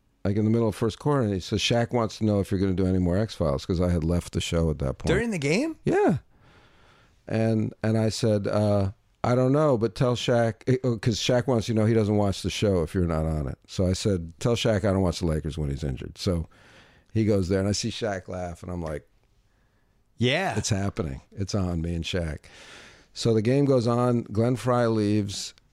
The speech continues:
Speaker 1: and they take Shaq out. Eight minutes to go. I mean, it's a blowout. And Shaq, instead of going to the bench, sits in Glenn Fry's seat next to me.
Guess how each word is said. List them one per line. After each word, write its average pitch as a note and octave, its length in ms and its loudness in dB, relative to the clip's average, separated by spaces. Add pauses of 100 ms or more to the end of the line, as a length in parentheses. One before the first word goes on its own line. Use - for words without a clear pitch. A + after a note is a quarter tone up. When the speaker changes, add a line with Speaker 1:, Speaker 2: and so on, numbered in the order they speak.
Speaker 1:
and G#2 560 2 (320)
they A2+ 140 0
take B2 220 0
Shaq A#2+ 280 0
out. B2 300 -2 (400)
Eight D3+ 160 0
minutes B2+ 300 0
to F#2 100 -2
go. F#2+ 220 2
I D2+ 40 -2
mean, F#2 180 0
it's F2 120 -4
a G2 40 -2
blowout. D#2+ 460 -2 (1200)
And G2+ 120 2
Shaq, C3 320 2
instead B2 240 0
of G#2+ 60 0
going B2+ 180 2
to A#2 60 2
the G#2+ 60 -2
bench, C3 300 0
sits - 360 -4
in G#2 160 2
Glenn A2 260 0
Fry's G#2+ 320 0
seat D3+ 320 -2 (380)
next A2+ 260 -2
to B2 100 -2
me. C#3+ 280 0